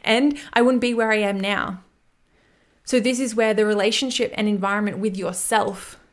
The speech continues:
is crucial, because at the end of the day, you're the one that has to make the call. You've got to call the shots. You've got to make the decisions. You have to move. You have to create that momentum.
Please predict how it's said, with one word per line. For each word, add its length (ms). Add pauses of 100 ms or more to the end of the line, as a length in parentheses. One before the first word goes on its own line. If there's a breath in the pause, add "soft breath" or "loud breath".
(140)
is 220
crucial, 800 (800 soft breath)
because 260
at 80
the 140
end 180
of 80
the 100
day, 200
you're 320
the 80
one 240
that 100 (140)
has 220
to 200
make 440 (680)
the 120
call. 460 (280 loud breath)
You've 200
got 80
to 80
call 200
the 80
shots. 480 (320 soft breath)
You've 240
got 100
to 60
make 200
the 60
decisions. 560
You 240
have 240
to 80
move. 320
You 320
have 180
to 100
create 340
that 180
momentum. 680